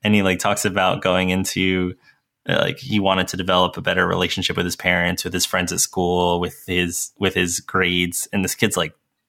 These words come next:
single digits. And, and he just realized, like, all the time he wasted leaving, leading up until that, like, having a fixed mindset was, like, wasted opportunity.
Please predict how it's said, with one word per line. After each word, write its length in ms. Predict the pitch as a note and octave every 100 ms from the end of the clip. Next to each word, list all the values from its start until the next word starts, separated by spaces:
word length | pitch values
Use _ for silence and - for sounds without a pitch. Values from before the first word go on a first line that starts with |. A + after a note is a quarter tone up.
| -
single 340 | - A2+ G2
digits. 560 | F#2 F#2 E2+ - - - - - C#3
And, 240 | - F#2+ -
and 280 | F#2+ F#2 - _
he 180 | - G#2+
just 160 | G2 F#2+
realized, 460 | G2+ F#2 F2+ F2+
like, 160 | F#2 - -
all 180 | F#2+
the 80 | G2
time 320 | - - F2+
he 140 | F#2+ F#2
wasted 440 | F#2 F#2 - F2+
leaving, 480 | F#2 F#2+ F#2 F#2 - -
leading 340 | G#2+ G#2 B2
up 160 | G2+ -
until 300 | A2+ A2 G2
that, 240 | G2 G2
like, 160 | G2+ F#2+
having 320 | F#2+ F#2+ F#2+
a 60 | F#2
fixed 240 | - -
mindset 440 | G2 F#2+ G#2 A#2 -
was, 120 | -
like, 240 | G2+ - - - -
wasted 480 | G2+ G2+ E2+ G2+ F#2
opportunity. 840 | - - - F#2 F#2+ G2+ A#2+ C3